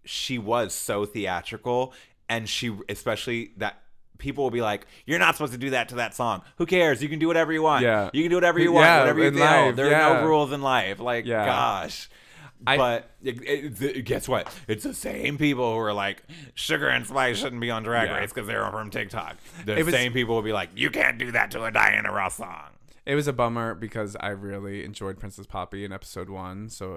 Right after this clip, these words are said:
Speaker 2: it stinks that we only got two epi-, or episode three, <laughs> whatever. I was excited to see more from her, so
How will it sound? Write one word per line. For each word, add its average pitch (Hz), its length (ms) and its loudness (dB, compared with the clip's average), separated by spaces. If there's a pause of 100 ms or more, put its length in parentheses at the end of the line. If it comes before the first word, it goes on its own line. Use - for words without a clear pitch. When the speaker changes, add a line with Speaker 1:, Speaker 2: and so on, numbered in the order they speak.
Speaker 2:
it - 80 -20
stinks 92 320 -16
that 90 120 -14
we 95 80 -14
only 82 220 -14
got 82 320 -14 (600)
two - 240 -8
epi-, - 200 -10 (160)
or 78 140 -8 (140)
episode - 260 -18
three, 85 240 -16 (280)
<laughs> 131 280 -16
whatever. 90 300 -14 (840)
I 120 160 4
was 113 160 -4
excited 107 260 -4
to 95 60 -8
see - 160 -10
more 95 240 -6
from 104 160 -12
her, 113 320 -4
so 92 480 -8